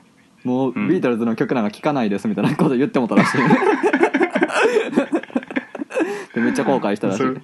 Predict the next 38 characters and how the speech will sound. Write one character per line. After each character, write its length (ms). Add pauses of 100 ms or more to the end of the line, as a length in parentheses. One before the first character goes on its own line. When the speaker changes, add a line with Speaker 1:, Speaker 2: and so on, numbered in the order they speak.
(580)
Speaker 2:
あ 540
あ。 40
Speaker 1:
あ 20
の、 360 (380)
Speaker 2:
ち 100
ょ 20
っ 40
と 140
気 200
を 80
て 100
ら 80
っ 40
た 80
こ 80
と 80
言 100
っ 20
た 140
ろ 100
み 120
た 80
い 80
な。 60
Speaker 1:
う 40
ん。 40
て 260
か 80
ま 180
あ、 40
好 140
き 120
す 120
ぎ 100
て 80
な 80
ん 80
か。 260